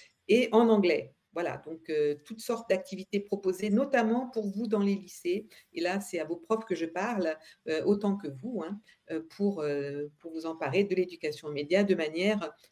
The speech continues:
ludique. Alors, plus intéressant, euh, le projet d'après qui s'appelle YouCheck, enfin, ils sont tous intéressants à mon avis, hein, mais bon,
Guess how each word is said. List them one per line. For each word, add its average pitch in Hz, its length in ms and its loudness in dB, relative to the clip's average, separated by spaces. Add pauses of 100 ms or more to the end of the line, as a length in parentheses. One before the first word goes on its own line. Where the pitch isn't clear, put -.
(120)
ludique. 156 540 -10 (1300)
Alors, 156 180 -6
plus 320 180 2
intéressant, 285 760 2
euh, 208 100 6 (400)
le 202 140 0
projet 262 260 8
d'après 220 420 2
qui - 100 -14
s'appelle 185 360 2
YouCheck, 214 520 -2
enfin, 165 180 -12
ils 151 80 -12
sont 160 120 -16
tous 196 200 -14
intéressants 151 400 -8
à 139 40 -8
mon 139 120 -8
avis, 196 280 -4
hein, 165 80 -8
mais 156 100 -8
bon, 185 200 -6